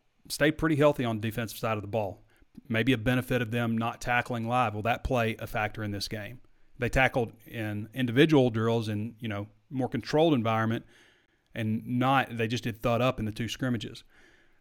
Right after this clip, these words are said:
But Arkansas is overall pre-, I mean, they came out of all of camp and everything healthy. They got a, you know, they had a couple guys banged up here and there, but nothing long term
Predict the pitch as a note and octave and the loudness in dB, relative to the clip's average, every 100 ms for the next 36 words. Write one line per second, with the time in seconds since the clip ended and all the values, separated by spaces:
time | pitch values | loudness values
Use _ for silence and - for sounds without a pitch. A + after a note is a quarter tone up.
0 | - A#2 A2+ B2+ C#3 D3 D#3 D#3 C3+ - | -2 0 2 2 4 4 8 8 6 0
1 | - B2 C3 D3+ D3 - - C#3 - A#2+ | -6 -2 6 8 8 6 0 -2 -2 -4
2 | A#2 A2+ D3 D3+ C#3+ C#3+ C#3+ A#2 - A2+ | 0 0 0 0 2 4 2 -2 -8 -2
3 | B2+ D3 - C#3 D3+ C3 C#3+ C#3 B2 B2 | 0 -2 -4 -4 -2 -4 -4 -2 -2 -2
4 | A#2+ G#2+ - _ _ _ _ _ - C#3+ | -4 -10 -20 _ _ _ _ _ -2 -2
5 | D3+ A#2 B2+ C3 C3 C#3 A#2 B2 C3+ - | 0 0 2 4 4 2 2 2 0 -2
6 | C3 B2 A#2+ G#2+ A#2+ A#2 C3 B2 A2 A#2+ | -4 0 -2 -2 -4 -2 -2 -2 -2 -4
7 | A2+ A#2 C3+ G#2+ G#2 G#2 - A#2+ D3 A2+ | -2 -4 -2 -4 -4 -6 -6 -6 -4 -6